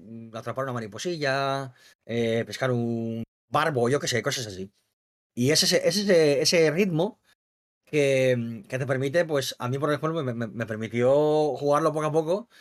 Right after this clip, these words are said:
y s-, y creo que es la forma que, la que más brilla.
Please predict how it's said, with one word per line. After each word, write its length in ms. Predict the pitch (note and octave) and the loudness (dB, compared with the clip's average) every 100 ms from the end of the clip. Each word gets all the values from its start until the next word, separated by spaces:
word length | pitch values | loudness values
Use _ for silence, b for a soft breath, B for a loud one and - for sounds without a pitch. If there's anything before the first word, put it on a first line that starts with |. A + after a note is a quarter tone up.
| B _ _ | B _ _
y 420 | C#3+ C#3 C3 B2+ | -8 -4 -2 0
s-, 140 | B2 - | -2 -4
y 480 | A#2 A2+ A2+ A2 G#2 _ _ _ _ _ _ | -6 -4 -4 -6 -10 _ _ _ _ _ _
creo 220 | - D#3 | 0 2
que 60 | F3+ | 2
es 60 | F#3+ | 0
la 100 | E3 | 0
forma 220 | F3+ F3+ | 2 2
que, 60 | |
la 80 | C3+ | 2
que 60 | B2 | 2
más 160 | C#3 B2+ | 0 0
brilla. 420 | B2+ A2+ F2 | -2 -2 -8